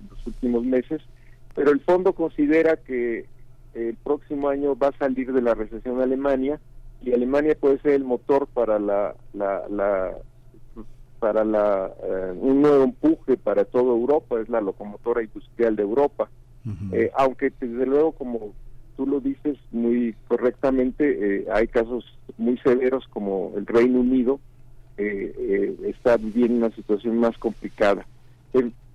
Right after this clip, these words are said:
Speaker 1: ahí también hay que ver qué, qué hace el Banco Central Europeo, que también ha subido las tasas de interés, y hay una, pues, una presión, una discusión fuerte en, en, en los países europeos para,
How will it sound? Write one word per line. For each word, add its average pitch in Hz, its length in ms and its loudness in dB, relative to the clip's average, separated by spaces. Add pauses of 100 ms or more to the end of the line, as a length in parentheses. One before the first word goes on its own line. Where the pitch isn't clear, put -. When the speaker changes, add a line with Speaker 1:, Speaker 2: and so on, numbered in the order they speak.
(160)
Speaker 1:
ahí 147 240 2
también 170 360 2
hay 170 100 2
que 160 280 0 (160)
ver 156 360 2
qué, 143 120 -8 (100)
qué 147 120 0
hace 160 200 -2
el 131 100 -6
Banco 143 600 -4
Central 131 360 -2
Europeo, 139 640 0
que 120 80 -14
también 120 360 -14
ha 131 60 -12
subido 123 360 -8
las 117 140 -4
tasas 123 380 -2
de 120 60 -6
interés, 135 420 4 (100)
y 127 80 2
hay 117 200 0
una, 117 320 -4 (760)
pues, 135 200 -8
una 170 200 4
presión, 160 540 2
una 156 160 0
discusión 139 540 -4 (100)
fuerte 135 560 2
en, 101 180 -10
en, 107 300 -8
en 107 200 -8
los 107 140 -4
países 123 420 0
europeos 120 640 0 (440)
para, 104 420 2